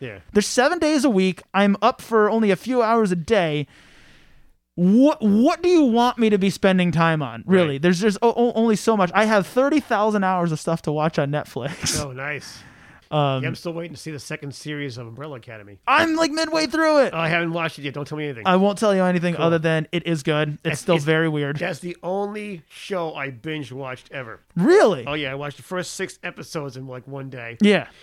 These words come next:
Speaker 1: And then I, I took a break, and then I went right back and finished the rest of it.
Speaker 2: And, uh,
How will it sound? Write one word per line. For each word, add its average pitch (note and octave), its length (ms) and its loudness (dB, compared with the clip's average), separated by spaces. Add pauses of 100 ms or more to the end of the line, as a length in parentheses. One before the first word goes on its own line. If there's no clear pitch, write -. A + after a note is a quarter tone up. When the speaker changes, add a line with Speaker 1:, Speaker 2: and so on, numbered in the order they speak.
Speaker 1:
And D3 120 -14
then C3 340 -12
I, C#3 40 -12
I C3+ 40 -12
took D3+ 160 -12
a D3 60 -10
break, C3+ 320 -10
and B2+ 80 -14
then B2+ 80 -12
I - 20 -12
went C3 220 -12
right C#3 180 -10
back C#3 280 -10
and B2 100 -16
finished C#3+ 260 -14
the B2 60 -18
rest B2 220 -14
of A2 80 -20
it. F#2+ 100 -20 (240)
Speaker 2:
And, F#3 280 2
uh, D#3 340 0